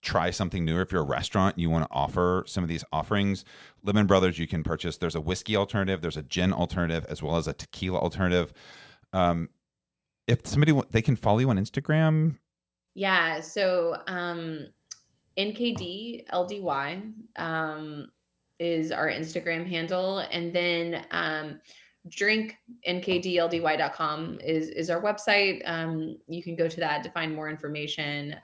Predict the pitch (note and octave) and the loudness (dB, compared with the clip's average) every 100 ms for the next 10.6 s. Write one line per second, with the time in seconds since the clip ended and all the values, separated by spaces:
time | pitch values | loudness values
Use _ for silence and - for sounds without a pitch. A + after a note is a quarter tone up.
0 | - D#2+ - - F#3 - - _ _ E3 | -10 -10 -10 -12 -16 -20 -20 _ _ -6
1 | E3 E3 D#3 D#3 F3+ F#3 F3 E3+ E3+ D#3+ | -4 -2 -4 0 0 0 -4 0 2 4
2 | D#3+ D#3+ D#3+ - E3+ E3 D#3 - E3+ D#3 | 4 4 0 -2 -2 -2 -4 -4 0 2
3 | D#3+ D#3+ E3 D3+ D3+ - C#3+ D3 D3+ C#3+ | 2 2 -2 -2 -4 -6 -6 -4 -4 -6
4 | - - - D3+ D3 D3+ - _ D#3+ D3 | -8 -14 -6 -4 -2 -6 -10 _ -6 -2
5 | C#3+ - - D3 - - - _ A3+ A3+ | -4 -4 -6 -6 -6 -12 -16 _ 0 4
6 | G#3+ G#3 G3+ F#3 E3 D#3+ D#3 D3+ C#3 D3 | 4 4 2 0 -2 -2 -4 -6 -6 -8
7 | B2+ D3 D3 C#3 C3+ C#3 C#3+ - C2 D2+ | -8 -8 -8 -6 -6 -6 -10 -6 -6 -6
8 | - _ _ _ _ A#2+ A#2 - _ _ | -8 _ _ _ _ 8 8 6 _ _
9 | _ _ _ _ _ _ - - C#3+ C#3+ | _ _ _ _ _ _ -12 2 4 6
10 | A2+ G2+ - G#2+ G2 - | 6 4 2 0 0 -2